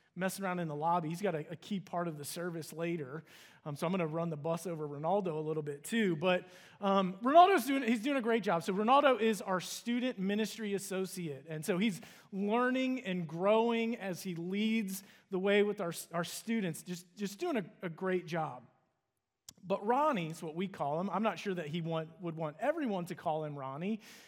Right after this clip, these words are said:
but I call him Ronnie. Ronnie, for me, is that person who's always got a guy. So Ronnie has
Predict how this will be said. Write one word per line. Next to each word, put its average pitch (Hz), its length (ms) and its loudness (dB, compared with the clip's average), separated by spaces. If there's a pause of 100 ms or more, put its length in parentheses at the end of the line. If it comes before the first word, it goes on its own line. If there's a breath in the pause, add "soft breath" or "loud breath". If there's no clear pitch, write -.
(200 loud breath)
but 170 80 0
I 247 140 8
call 208 240 4
him 170 120 -2
Ronnie. 165 440 -2 (240 loud breath)
Ronnie, 294 440 4
for 202 220 -2
me, 185 720 0 (380 soft breath)
is 208 280 4
that 214 260 6
person 226 360 0
who's 185 160 0
always 185 300 2
got 165 220 0
a - 20 -6
guy. 147 240 -6 (1700 soft breath)
So 226 480 4
Ronnie 294 420 4
has 226 560 2